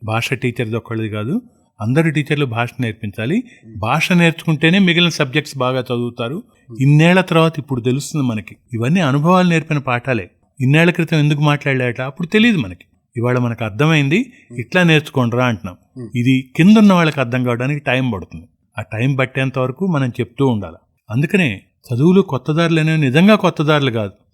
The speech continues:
Speaker 1: ఇప్పుడిప్పుడు మళ్ళీ మనం వేసుకుంటున్నాం. ఇవన్నీ చాలా ఏళ్ల నుంచి చాలా మంది చెప్పిన దారులే ఇవి, మనం మర్చిపోయాం, అందుకని కొత్త దారులు అవుతున్నాయి.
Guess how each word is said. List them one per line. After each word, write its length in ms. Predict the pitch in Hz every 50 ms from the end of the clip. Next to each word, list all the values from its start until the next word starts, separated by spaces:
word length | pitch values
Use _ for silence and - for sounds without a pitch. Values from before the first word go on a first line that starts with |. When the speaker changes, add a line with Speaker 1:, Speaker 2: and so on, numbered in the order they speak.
| _ _ -
Speaker 1:
ఇప్పుడిప్పుడు 420 | 117 - - 151 151 - - 147
మళ్ళీ 220 | 139 135 143 151 165
మనం 220 | 156 156 147 135
వేసుకుంటున్నాం. 640 | 127 135 143 - - - 139 117 104 113 101 101 104
ఇవన్నీ 360 | 107 107 107 107 120 135 135 139 -
చాలా 200 | 120 120 127 135
ఏళ్ల 220 | 135 135 131 127
నుంచి 340 | 127 123 123 - 170 208 240 - - _ _ - -
చాలా 280 | 110 120 135 151 160
మంది 240 | 156 156 156 160 160
చెప్పిన 380 | 160 - 139 - - 135 131 127
దారులే 440 | 110 113 113 113 113 117 117 113 104
ఇవి, 200 | 92 92 101 - _ _ _ -
మనం 240 | 117 117 123 120 120
మర్చిపోయాం, 600 | 113 113 113 - - 127 156 160 156 170 214 277 - - _ _ _ -
అందుకని 260 | 165 185 - 220 202
కొత్త 240 | - 160 139 - 147
దారులు 280 | 131 135 127 110 107
అవుతున్నాయి. 400 | 95 90 85 - - 87 90 -